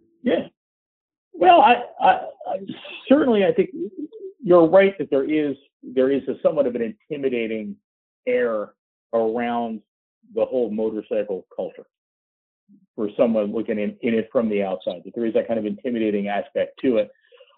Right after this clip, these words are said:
Um, I think that there are ways to just overcome that. Hopefully some of these, the,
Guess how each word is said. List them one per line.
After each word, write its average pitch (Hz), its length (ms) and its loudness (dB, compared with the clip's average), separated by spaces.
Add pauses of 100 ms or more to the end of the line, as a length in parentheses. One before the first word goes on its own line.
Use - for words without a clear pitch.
(180)
Um, 160 480 6 (640)
I 170 200 2 (120)
think 262 180 -2
that 185 120 2
there 160 140 2
are 139 100 2
ways 139 300 0 (120)
to 131 120 -2
just 127 220 -6 (1000)
overcome 135 540 0
that. 143 180 4
Hopefully 151 340 0
some 139 140 -2
of 135 60 -2
these, 127 200 -4 (300)
the, 120 140 -2